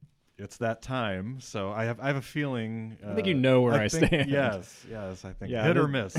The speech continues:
Speaker 2: this is a huge hit for me. I've always,
Speaker 1: Yeah.
Speaker 2: always appreciated this set. Um, it's one of the earliest Pulitzer Prize winners that I remember being conscious of. I mean, it's like this. I mean, it's, frankly, between this and the Davidovsky synchronisms, which I
Speaker 1: Mm,
Speaker 2: also
Speaker 1: yeah.
Speaker 2: played,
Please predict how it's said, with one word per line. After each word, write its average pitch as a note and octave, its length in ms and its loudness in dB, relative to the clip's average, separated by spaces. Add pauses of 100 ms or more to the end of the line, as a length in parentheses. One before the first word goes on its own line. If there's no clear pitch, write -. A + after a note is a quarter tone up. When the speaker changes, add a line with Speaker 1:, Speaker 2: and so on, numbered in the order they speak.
(140)
Speaker 2:
this D3 160 4
is A2+ 140 0
a G#2 100 -2
huge G#2 320 -4
hit F2+ 140 -8
for F#2+ 120 -14
me. F2 180 -10
I've F#2 160 -8
always, F#2+ 340 -4 (100)
Speaker 1:
Yeah. - 480 -12
Speaker 2:
always C3+ 220 4
appreciated G#2 440 -6
this F#2+ 140 -8
set. F#2+ 460 -6
Um, F2+ 380 -6
it's - 160 -6
one C#3+ 100 -2
of B2+ 60 -2
the A2 280 -4
earliest C3 520 -4 (320)
Pulitzer B2 340 -4
Prize G#2 340 -6
winners F#2+ 360 -6
that G2 120 -6
I F#2 120 -6
remember G2 440 -6
being F2+ 240 -8
conscious F2+ 540 -12
of. E2 340 -16 (360)
I G#2+ 40 -8
mean, G#2 100 -2
it's G2+ 200 -6
like G2 180 -8 (240)
this. G#2 460 -6
I A#2+ 60 -18
mean, - 120 -18 (120)
it's, - 280 -18
frankly, A2 480 -4 (560)
between A2+ 360 -2
this A2+ 260 0
and G#2 240 -6
the F#2+ 120 -8 (220)
Davidovsky G2+ 520 -4
synchronisms, F2+ 560 -8
which F#2+ 100 -12
I A#2 60 -4
Speaker 1:
Mm, A2+ 60 -2
Speaker 2:
also G#2 220 -6
Speaker 1:
yeah. A2+ 120 -6
Speaker 2:
played, E2 220 -8